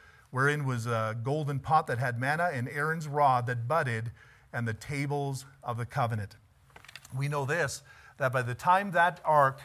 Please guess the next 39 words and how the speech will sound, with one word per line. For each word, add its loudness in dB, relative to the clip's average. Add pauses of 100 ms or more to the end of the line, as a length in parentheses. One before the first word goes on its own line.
(120)
got 2
to -10
the -4 (220)
temple -4
of -6
Solomon, 0 (720)
all 4
of 0
those -6
things -8
were -6
gone -2
except -8
for -6
one 0
thing, -14 (720)
and -8
that 0
is -8
the -10
table, -8 (520)
uh, -4
of -10 (120)
the -8
covenant. -4 (540)
It -16
says -2
that -2
in -6
First -4
Kings -6
eight -6
nine, -2 (640)
"There 0
was -2
nothing 4
in 2
the 0
ark 8